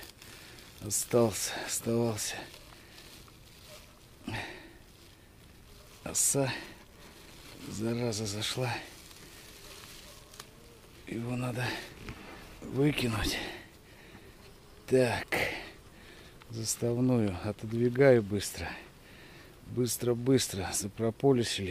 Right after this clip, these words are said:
Их не тревожу. Отодвигаю ее сюда. Не отодвигаю. Убираю, наверное. Вот они начали уже на заставной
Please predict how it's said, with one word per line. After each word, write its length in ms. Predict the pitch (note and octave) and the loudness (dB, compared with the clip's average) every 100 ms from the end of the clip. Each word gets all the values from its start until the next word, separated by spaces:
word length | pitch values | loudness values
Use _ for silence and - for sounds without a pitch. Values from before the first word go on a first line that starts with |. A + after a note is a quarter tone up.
| - | 0
Их 300 | B2 A#2 - - - - - - - | 0 0 -4 -12 -20 -20 -20 -20 -10
не 280 | - C3 B2+ | -2 2 2
тревожу. 840 | - A#2+ B2 B2+ C3+ C3+ A2 F#2+ F2 - - - - - - - - - - - - | 0 0 2 6 10 10 8 0 -4 -6 -10 -16 -20 -20 -20 -20 -20 -20 -20 -20 -20
Отодвигаю 680 | - G#2+ A2 A#2 A2 A#2 A2+ | -14 -6 0 0 4 4 4
ее 120 | A2+ | 2
сюда. 480 | - B2 A#2+ C3 A2 - | 2 2 4 4 4 2
Не 140 | B2 | 6
отодвигаю. 840 | B2+ B2 A#2+ B2 A#2+ B2 G#2+ F#2 D#2+ - - - - - - - - - - - - - - - - - - - - - - - - - - - - - | 6 4 4 6 8 8 6 4 -2 -10 -16 -20 -20 -20 -20 -20 -20 -20 -18 -18 -18 -20 -20 -18 -14 -12 -12 -14 -16 -18 -18 -20 -20 -20 -20 -20 -20 -4
Убираю, 680 | C3 A#2+ B2 B2+ B2+ A2+ G2+ | -2 6 10 12 12 10 8
наверное. 400 | G2 F#2+ F#2 G2+ | 6 6 4 6
Вот 200 | A#2 A#2+ | 4 6
они 220 | A2 A2 | 8 8
начали 380 | A2+ A#2 - A2 | 8 6 6 4
уже 240 | A2 A2+ | 4 6
на 180 | A2 A2 | 6 4
заставной 720 | G#2+ G#2+ - A#2 B2 B2+ A2+ | 4 2 6 6 8 8 6